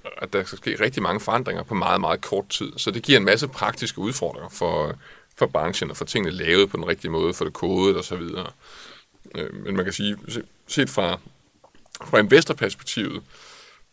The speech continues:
så synes jeg egentlig, at der er langt flere fordele, end, end, øh, end der er ulemper. Altså, jeg synes mest, det er det procesmæssige, som har været en udfordring på, på mifid to, og så nogle gange klarheden. Altså, efter mifid to, så kommer der sådan noget andet bogstavelsuppe, som hedder prips,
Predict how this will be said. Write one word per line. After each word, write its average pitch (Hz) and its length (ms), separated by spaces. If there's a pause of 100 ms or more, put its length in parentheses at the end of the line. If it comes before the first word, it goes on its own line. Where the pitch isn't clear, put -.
(100)
så 143 140
synes 147 300
jeg 82 260 (260)
egentlig, 113 300
at 90 160
der 104 80
er 98 40
langt 98 340
flere 98 300
fordele, 95 520
end, 82 200
end, 82 240
øh, 80 260
end - 140
der 87 60
er 82 40
ulemper. 87 420
Altså, 87 140
jeg 107 60
synes 123 120
mest, 117 180
det 110 60
er 95 40
det 90 80
procesmæssige, 92 760
som 95 160
har 73 60
været 78 340
en 85 80
udfordring 87 480
på, 85 380
på 95 60
mifid 87 240
to, - 220
og - 80
så - 80
nogle 101 160
gange 98 200
klarheden. 80 500
Altså, 87 160
efter 113 220
mifid 98 240
to, 110 260
så 107 100
kommer 104 240
der 87 140
sådan 87 140
noget 90 160
andet 92 220
bogstavelsuppe, 98 760
som 87 160
hedder 87 140
prips, - 520